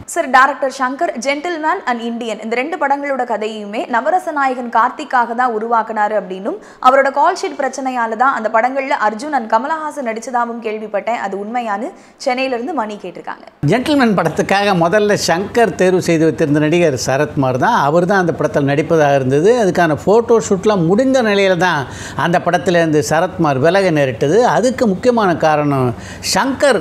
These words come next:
Speaker 2: யாரிடம் பணிபுரிந்து கொண்டிருந்தாரோ அந்த பவித்ரனுடைய இயக்கத்துல ஒரு படத்திலே நடிக்க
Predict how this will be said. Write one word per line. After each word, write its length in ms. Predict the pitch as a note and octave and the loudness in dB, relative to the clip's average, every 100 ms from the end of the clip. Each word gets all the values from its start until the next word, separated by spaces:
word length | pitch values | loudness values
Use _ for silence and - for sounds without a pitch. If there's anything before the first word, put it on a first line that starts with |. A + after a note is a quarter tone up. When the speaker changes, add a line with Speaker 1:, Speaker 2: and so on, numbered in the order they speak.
| B2+ D#3+ | 0 2
Speaker 2:
யாரிடம் 380 | A3 G#3 F#3+ E3+ | 4 2 2 0
பணிபுரிந்து 420 | F3+ F3 E3 D3+ | 2 2 2 2
கொண்டிருந்தாரோ 520 | D#3 D#3 D3+ F3+ C4 G3+ E3+ | 2 2 2 2 2 2 2
அந்த 160 | G3+ - F#3+ | 0 0 0
பவித்ரனுடைய 560 | A3+ C4 A#3 G#3 F3+ | 0 2 2 4 2
இயக்கத்துல 380 | F3+ F#3+ D3+ F3 C#3+ - - - E3+ | 2 0 2 2 2 -2 -12 -2 0
ஒரு 80 | D#3+ | 2
படத்திலே 380 | F3 G3 G3 F#3 D#3+ | 0 0 2 2 2
நடிக்க 260 | D#3+ F#3 | 2 2